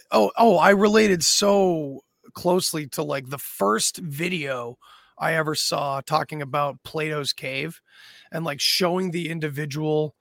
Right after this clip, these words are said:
afterwards, how he first goes back into the cave to, like, try to convince his buddies <laughs> and they don't believe him. And they don't kill him yet, you know, he walks away, and it's just showing him, like, outside, enjoying that new world,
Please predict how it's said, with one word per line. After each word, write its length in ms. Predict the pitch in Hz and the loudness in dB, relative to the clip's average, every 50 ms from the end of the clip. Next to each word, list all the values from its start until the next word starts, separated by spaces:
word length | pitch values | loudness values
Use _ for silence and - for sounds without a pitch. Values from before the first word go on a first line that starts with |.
| _ _ _ _ _ _ _ _ _ | _ _ _ _ _ _ _ _ _
afterwards, 800 | - 143 139 147 - - 180 165 156 160 160 165 170 151 - - - - | 4 4 4 2 0 -4 -4 -2 0 0 0 -2 -2 -6 -10 -10 -8 -6
how 180 | 160 156 151 | -4 -4 -4
he 100 | 139 135 123 | -4 -8 -10
first 320 | - - 180 170 151 - | -6 -4 -4 -4 -4 -4
goes 180 | - 156 160 143 | -4 -4 -4 -2
back 280 | 127 160 151 156 - - | -2 0 0 0 -2 -4
into 120 | 156 151 | -6 -6
the 100 | 143 143 | -8 -10
cave 380 | 143 - 156 151 147 143 143 139 | -10 -6 -6 -4 -4 -4 -6 -8
to, 100 | - 143 | -12 -10
like, 200 | 135 127 123 127 | -10 -10 -10 -6
try 140 | - - 147 | -4 -4 -4
to 100 | 143 131 | -4 -6
convince 420 | - 165 151 131 208 214 196 - | -6 -8 -4 0 0 0 0 0
his 160 | - 180 165 | -2 -4 -4
buddies 600 | 147 143 170 170 165 160 160 156 156 151 147 151 196 | 0 2 2 2 2 0 -4 -4 -6 -8 -8 -6 -8
<laughs> 880 | - - _ _ _ _ _ _ _ - - - - - - - - - | -8 -10 _ _ _ _ _ _ _ -20 -18 -18 -16 -16 -18 -18 -12 -10
and 140 | - 165 175 | -6 0 6
they 100 | 220 254 | 8 8
don't 160 | 254 233 220 156 | 8 8 6 6
believe 340 | 190 180 175 170 170 160 151 | 4 4 4 4 2 0 0
him. 260 | 160 160 156 151 165 _ _ _ _ _ _ _ | -4 -6 -8 -12 -16 _ _ _ _ _ _ _
And 220 | 196 208 226 226 | 0 0 0 2
they 80 | 277 330 | 2 2
don't 160 | 339 311 - | 0 0 0
kill 220 | - 320 311 240 | 4 6 6 8
him 120 | 190 151 143 | 6 4 -2
yet, 200 | 139 127 - - | -10 -14 -14 -10
you 80 | 147 165 | -6 -4
know, 140 | 170 170 175 | -4 -2 -2
he 180 | 165 185 214 | -2 -4 -2
walks 360 | 208 202 196 190 190 - - | 2 2 4 4 4 2 0
away, 300 | - 165 165 170 165 165 160 | -2 -2 -2 -2 -2 -2 -2
and 80 | 170 | -4
it's 140 | 180 175 - | -6 -6 -6
just 160 | - 247 196 | -6 -4 -4
showing 480 | - - - - 277 277 269 247 226 196 | -4 -4 -2 2 2 2 4 2 0 0
him, 200 | 180 175 170 160 | -2 -4 -4 -6
like, 180 | 156 160 156 - _ | -6 -8 -10 -6 _
outside, 680 | 180 202 180 170 - - 240 240 220 165 135 135 135 131 - | -2 -2 -2 -2 -4 -2 0 2 0 0 -2 -6 -12 -12 -8
enjoying 580 | 190 185 170 143 165 247 285 285 240 202 185 160 | -6 -6 -4 0 0 2 2 2 0 -2 -2 -2
that 200 | 175 170 160 160 | -2 -2 -2 -4
new 180 | 160 165 160 156 | -6 -6 -4 -4
world, 420 | 151 147 147 147 143 143 135 135 | -4 -4 -4 -4 -4 -6 -8 -12